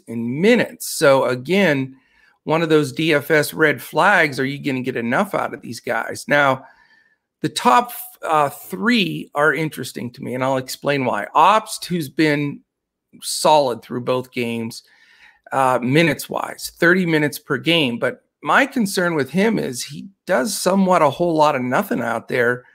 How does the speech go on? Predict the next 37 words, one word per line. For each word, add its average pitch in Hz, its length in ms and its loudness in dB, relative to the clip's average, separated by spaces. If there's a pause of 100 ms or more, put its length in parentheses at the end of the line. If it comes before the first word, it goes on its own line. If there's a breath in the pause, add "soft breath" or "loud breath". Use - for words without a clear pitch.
(260 soft breath)
other 156 200 -2
than 143 200 -2
score 160 400 2
so-, 135 300 -4
a 143 60 -6
few 151 240 -4
points. - 640 -2
I 139 60 -4
mean, 147 320 0 (300 soft breath)
how 208 140 0
do 262 60 4
you 254 100 4
play 208 280 2
s-, - 500 -8
so - 160 -4
he's 175 160 -2
basically 233 560 -2
played 170 380 0
sixty - 580 -4
minutes 180 380 0
of 127 160 -4
basketball 123 880 -2 (540)
in 143 180 -4
those, 131 400 0
you 151 120 -2
know, 127 300 2
uh, 120 260 -2
those 139 300 -2
two - 200 -6
games 127 540 -4 (140)
out 131 220 2
of, 123 240 -4 (100)
out 131 140 0
of 127 80 -6
the 123 80 -10
possible 139 580 0
eighty, 127 460 -4